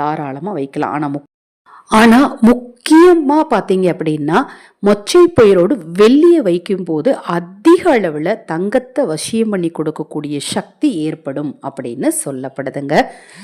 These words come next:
வெள்ளிக்கிழமை சுக்கிரஹோரை நேரத்தை நீங்க சரியா பயன்படுத்தி இந்த ஒரு பரிகாரத்தை செஞ்சு பாருங்க. தங்கம் உங்களுக்கு சேர்ந்துக்கிட்டே இருக்கும். அதுவும் பெண் குழந்தைகளை பெற்ற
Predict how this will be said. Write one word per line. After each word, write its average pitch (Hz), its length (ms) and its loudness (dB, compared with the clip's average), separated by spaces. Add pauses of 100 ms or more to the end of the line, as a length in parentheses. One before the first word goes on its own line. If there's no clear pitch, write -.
(120)
வெள்ளிக்கிழமை 160 800 -2 (420)
சுக்கிரஹோரை 208 720 -2 (140)
நேரத்தை 165 460 -4 (180)
நீங்க 131 200 -10 (120)
சரியா 156 440 -2 (120)
பயன்படுத்தி 165 600 -8 (120)
இந்த 151 140 -8 (100)
ஒரு 147 120 -8 (100)
பரிகாரத்தை 170 640 -2
செஞ்சு 139 340 -6
பாருங்க. 135 320 -10 (680)
தங்கம் 214 420 0
உங்களுக்கு 151 460 -4
சேர்ந்துக்கிட்டே 151 640 -2
இருக்கும். 131 320 -4
அதுவும் 143 260 -6
பெண் 147 180 0 (120)
குழந்தைகளை 147 500 -2
பெற்ற 147 240 -6